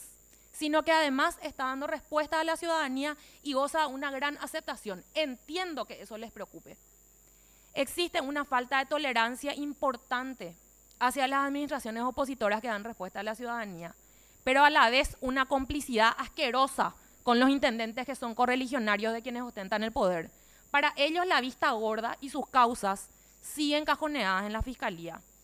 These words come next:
Yo les pregunto, ¿dónde están las denuncias a Nenecho y a los otros intendentes? Durmiendo en la fiscalía, porque quienes hoy quieren hablar de justicia hacen un uso selectiva de la,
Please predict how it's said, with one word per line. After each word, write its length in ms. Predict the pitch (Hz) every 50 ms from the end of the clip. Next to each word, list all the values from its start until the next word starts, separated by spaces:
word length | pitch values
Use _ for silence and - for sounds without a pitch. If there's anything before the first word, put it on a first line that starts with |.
| _ _ - _ _ - - 226
Yo 180 | 214 330 370 403
les 140 | 440 440
pregunto, 640 | 427 415 381 302 285 269 285 277 254 - 196 175 196 - - - - - - - - - - -
¿dónde 440 | 220 233 349 359 403 427 440 466 480
están 340 | - - - 381 381 392 403
las 140 | 415 415
denuncias 460 | 427 403 359 349 349 349 - 381 370 349
a 140 | 359 359 370
Nenecho 420 | 370 359 330 302 302 311 - 339
y 60 | 339
a 60 | 330 339
los 140 | 339 320
otros 240 | 277 262 254 294 294
intendentes? 760 | 320 320 302 330 294 254 226 190 196 185 185 180 175 - - - _ _ _ _ _ _ _ _ _ -
Durmiendo 680 | 208 247 294 285 269 247 233 254 277 285 311 330 339
en 40 | 349
la 100 | 359 359
fiscalía, 680 | - 403 381 - 370 302 254 277 320 311 214 170 - - - _ _ _ _ _ - -
porque 300 | - 320 320 285 339 -
quienes 240 | - 349 349 359 330 - -
hoy 180 | 359 392 453 427 -
quieren 300 | - 330 330 339 349 359
hablar 300 | 330 302 277 262 277 277
de 80 | 330
justicia 580 | 320 320 285 - - 320 330 - - 226 214 208 - - _ - - _
hacen 280 | 269 277 277 339 330 330
un 160 | 320 339 294 -
uso 240 | 294 269 - 311
selectiva 640 | - 349 339 320 302 - - 330 339 381 392 330 285
de 60 | 262
la, 160 | 254 233 -